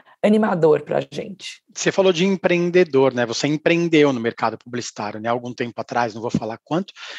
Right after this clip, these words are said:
Speaker 2: é, você criou uma consultoria de planejamento, a Limo. É, depois vieram outras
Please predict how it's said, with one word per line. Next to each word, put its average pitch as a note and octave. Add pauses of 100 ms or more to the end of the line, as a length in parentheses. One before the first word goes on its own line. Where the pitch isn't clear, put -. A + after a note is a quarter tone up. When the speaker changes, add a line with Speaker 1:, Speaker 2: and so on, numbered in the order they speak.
(220)
Speaker 2:
é, A#2
você -
criou D3
uma C3+
consultoria A#2+
de G#2
planejamento, A#2
a -
Limo. A2 (360)
É, A#2+
depois C3+
vieram D3
outras C3